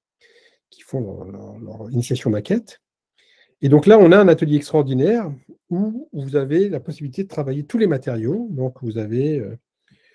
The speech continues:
une cabine de peinture, vous avez un syst-, une machine de coulée sous vide, vous avez, euh, un atelier bois complet avec, euh,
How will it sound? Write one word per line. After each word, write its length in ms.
une 160
cabine 340
de 100
peinture, 600
vous 160
avez 300
un 100
syst-, 320
une 340
machine 280
de 80
coulée 240
sous 180
vide, 400
vous 300
avez, 400
euh, 240
un 100
atelier 340
bois 160
complet 480
avec, 440
euh, 100